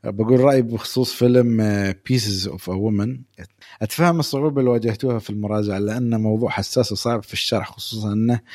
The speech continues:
يمس المرأة أكثر من الرجل. إيجابيته هي الفيلم مختلف الطرح عن الأفلام اللي نشوفها مؤخرا، فيه طابع الأفلام الأوروبية، وهذا طبعا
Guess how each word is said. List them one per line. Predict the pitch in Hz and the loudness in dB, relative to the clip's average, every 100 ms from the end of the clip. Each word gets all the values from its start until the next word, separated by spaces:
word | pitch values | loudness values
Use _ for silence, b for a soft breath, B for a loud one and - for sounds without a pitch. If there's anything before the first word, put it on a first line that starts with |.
| B B | B B
يمس | 104 123 - - | 2 4 2 4
المرأة | 104 101 101 98 107 117 101 | 4 4 2 2 2 2 2
أكثر | 110 - 101 | -2 -2 -2
من | 92 | -2
الرجل. | 85 87 82 - 85 b b - | -4 -4 -6 -8 -16 b b -8
إيجابيته | 98 123 135 147 143 127 | 0 2 4 4 2 -2
هي | 123 | 0
الفيلم | 120 113 131 120 107 | -2 -2 -2 -2 -4
مختلف | 107 - 120 110 92 | -8 -4 -2 -2 -8
الطرح | - 110 95 92 | -6 -6 -4 -4
عن | |
الأفلام | 95 90 - 107 98 | -4 -4 -2 0 2
اللي | 95 90 | 0 0
نشوفها | - 107 - 87 | -2 -4 -2 -4
مؤخرا، | 85 - 104 98 | -4 -4 -2 -2
فيه | 92 104 | -2 -2
طابع | 95 - 101 95 | -2 -2 -2 0
الأفلام | 87 85 - 101 | -2 -2 -2 -2
الأوروبية، | 92 80 87 - - 104 101 | -2 -4 -8 -6 0 2 4
وهذا | 98 98 | 2 -2
طبعا | 92 101 95 113 | -2 -2 0 0